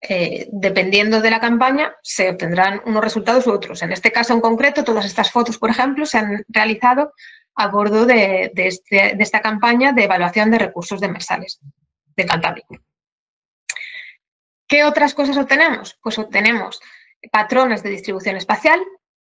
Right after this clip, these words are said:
obtenemos índices de biomasa y abundancia de cada especie, obtenemos la distribución de tallas, como os comentaba, y además obtenemos, pues, según el interés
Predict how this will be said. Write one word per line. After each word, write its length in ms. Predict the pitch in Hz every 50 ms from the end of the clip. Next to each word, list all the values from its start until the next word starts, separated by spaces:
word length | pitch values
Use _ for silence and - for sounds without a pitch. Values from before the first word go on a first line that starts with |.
| _ _ _ _ _ _
obtenemos 720 | - 226 208 - 214 208 233 247 233 196 185 180 - - _ -
índices 440 | 277 277 269 269 254 262 247 233 220
de 80 | 226
biomasa 720 | 220 226 214 214 208 214 220 240 254 240 - 208 185 - -
y 80 | - 196
abundancia 720 | 196 190 190 208 220 240 254 240 - 220 - - - - - -
de 80 | 180
cada 340 | - - - _ - - 202
especie, 600 | 190 - - 285 302 302 - - 330 339 359 370 _ _ _ _ _ _ -
obtenemos 480 | 247 233 240 - 254 269 277 262 233
la 80 | 226 202
distribución 600 | 190 196 196 - 208 202 208 196 - 254 254 269
de 100 | 240 208
tallas, 360 | - 254 277 311 339 359 359
como 180 | - 302 277 269
os 80 | 233
comentaba, 640 | - 262 240 240 240 240 277 285 302 302 330 440 - _ _ _ _ _ _ _ _ _ _ _ _ _ _ _ _
y 200 | - 220 220 196
además 340 | 185 185 190 202 240 262 -
obtenemos, 560 | 247 226 285 277 285 294 302 330 381 370 - - _ _ _ _ _
pues, 280 | - 196 180 - - _ _ _ _ _ _ _ -
según 440 | - 202 185 190 202 208 214 214 214
el 120 | 208 208
interés 580 | 220 220 214 220 220 240 262 269 262 - -